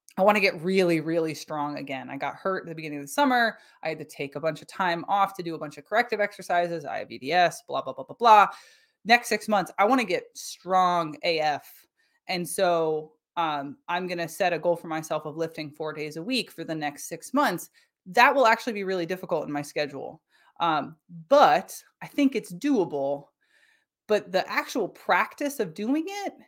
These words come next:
is gonna be looking at, like, "Okay, what am I one hundred percent certain I can actually do?" I'm not gonna set up, like, three-hour workouts that I have to drive forty minutes to get to a real gym. I'm gonna start at, you know,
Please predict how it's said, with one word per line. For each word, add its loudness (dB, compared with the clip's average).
is -4
gonna 2
be -6
looking -2
at, -2
like, -6
"Okay, -2
what 0
am 0
I 4
one -2
hundred -2
percent -8
certain -4
I -4
can -8
actually -8
do?" -8
I'm -10
not 0
gonna -2
set 2
up, 4
like, -2
three-hour 0
workouts 0
that -2
I 0
have -4
to -8
drive -2
forty -6
minutes -6
to -12
get -6
to -6
a -6
real -8
gym. 0
I'm 0
gonna -4
start 4
at, 0
you -4
know, -2